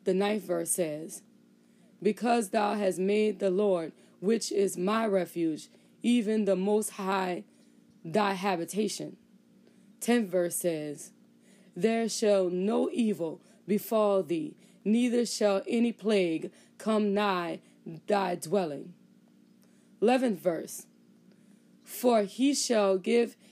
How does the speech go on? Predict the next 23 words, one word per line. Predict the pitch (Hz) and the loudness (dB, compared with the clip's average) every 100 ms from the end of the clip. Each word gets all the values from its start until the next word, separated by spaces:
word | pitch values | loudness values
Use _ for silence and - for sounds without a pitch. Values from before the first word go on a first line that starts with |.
| _ | _
his | - 285 285 214 | -2 2 2 2
angels | 254 262 208 165 165 151 - - - | 2 2 2 0 -2 -4 -12 -20 -12
charge | - 247 226 196 | -2 2 2 2
over | - 185 165 | 0 -2 -2
thee, | 165 151 - - _ _ - | -4 -6 -8 -18 _ _ -4
to | 240 | -2
keep | - - 311 330 | 0 4 4 4
thee | 180 180 170 185 _ _ _ 381 | 0 0 -2 -8 _ _ _ -6
in | 233 233 220 - | 0 2 2 0
all | 254 254 254 240 | 0 2 0 -2
thy | 190 214 208 | 0 0 2
ways." | 196 190 151 196 - - _ _ _ _ _ | 2 0 -2 -8 -10 -10 _ _ _ _ _
Twelfth | - 294 294 240 | -2 2 2 0
verse | 175 190 160 | 2 2 2
says, | - 185 156 139 - - - - - | 0 0 -2 -6 -12 -20 -20 -20 -4
"They | 175 247 269 | 4 4 4
shall | - 233 202 | 0 2 2
bear | 135 240 262 269 | 2 2 4 2
thee | 233 247 285 | 2 2 2
up | 220 170 - _ - - - | 0 -2 -6 _ -20 -18 -2
in | 240 254 220 | 2 2 4
their | 247 262 | 2 2
hands, | 196 214 165 139 190 - | 0 0 0 -4 -12 -14